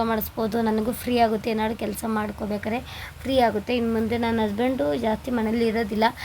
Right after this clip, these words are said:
ಈರುಳ್ಳಿ ಎಲ್ಲ ಮಾಡೋದಕ್ಕೆ ಹೋಗ್ತಾ ಇರ್ತಾರಲ್ವ, ಸ್ವಲ್ಪ ಅವಳನ್ನ ಅಲ್ಲಿ ಕೂರಿಸ್ಕೊಂಡು ಆಟ ಆಡಿಸ್ಕೊಂಡ್ಬಿಟ್ರೆ. ವಾಕರ್ಗೂ ಜಾಸ್ತಿ ಹಾಕ್ಬಾರ್ದು ಅಂತಾರೆ, ನಾನೇನು ಜಾಸ್ತಿ ಹಾಕೋದಿಲ್ಲ. ಒಂದು ಮಿನಿಮಮ್ ಒಂದು ಟೆನ್ to ಫಿಫ್ಟೀನ್ ಮಿನಿಟ್ಸು ನನ್ನ ಕೆಲಸ ಏ-, ಏನು ಬೇಕೋ ಅವಾಗ, ಆ, ಸುಮ್ನೆ ಕೂರಿಸ್ಕೊಂಡ್ಬಿಟ್ರೆ ಅವಳು ಚೆನ್ನಾಗಿ ಕುತ್ಕೋತಾಳೆ.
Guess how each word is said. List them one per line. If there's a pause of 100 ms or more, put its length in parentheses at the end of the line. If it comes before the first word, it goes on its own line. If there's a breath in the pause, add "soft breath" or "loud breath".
(300 loud breath)
ಈರುಳ್ಳಿ
ಎಲ್ಲ
ಮಾಡೋದಕ್ಕೆ
ಹೋಗ್ತಾ
ಇರ್ತಾರಲ್ವ, (540 loud breath)
ಸ್ವಲ್ಪ (180)
ಅವಳನ್ನ
ಅಲ್ಲಿ
ಕೂರಿಸ್ಕೊಂಡು
ಆಟ
ಆಡಿಸ್ಕೊಂಡ್ಬಿಟ್ರೆ.
ವಾಕರ್ಗೂ
ಜಾಸ್ತಿ
ಹಾಕ್ಬಾರ್ದು
ಅಂತಾರೆ, (400 loud breath)
ನಾನೇನು
ಜಾಸ್ತಿ
ಹಾಕೋದಿಲ್ಲ. (100)
ಒಂದು
ಮಿನಿಮಮ್
ಒಂದು
ಟೆನ್
to
ಫಿಫ್ಟೀನ್
ಮಿನಿಟ್ಸು
ನನ್ನ
ಕೆಲಸ
ಏ-, (380 loud breath)
ಏನು
ಬೇಕೋ
ಅವಾಗ,
ಆ,
ಸುಮ್ನೆ
ಕೂರಿಸ್ಕೊಂಡ್ಬಿಟ್ರೆ
ಅವಳು
ಚೆನ್ನಾಗಿ
ಕುತ್ಕೋತಾಳೆ.